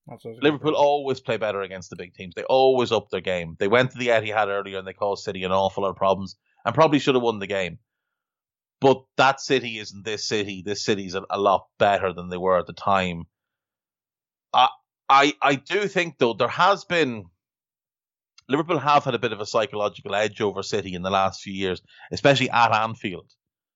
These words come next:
Speaker 2: Klopp's record against Pep is, is brilliant. And this could be the type of game where Liverpool have real counter-attacking opportunities. Now,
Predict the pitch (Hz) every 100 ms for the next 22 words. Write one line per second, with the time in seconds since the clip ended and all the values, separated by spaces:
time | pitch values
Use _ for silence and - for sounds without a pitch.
0 | _ _ - 123 127 - 117 120 117 113
1 | 101 101 101 - - 104 98 95 85 -
2 | _ 92 78 - 110 107 87 82 _ _
3 | _ _ _ _ _ _ _ _ _ _
4 | _ - 120 110 170 190 - - - 180
5 | 190 160 135 - 131 117 117 117 113 104
6 | 98 104 101 95 95 107 107 - 101 92
7 | 90 - _ _ _ _ _ _ _ _
8 | _ _ _ _ _ _ _ _ _ _
9 | _ - 113 101 101 120 127 113 113 110
10 | 98 - 98 - 95 87 90 95 90 92
11 | - - - _ _ _ _ _ _ _
12 | _ _ _ _ _ - 113 120 113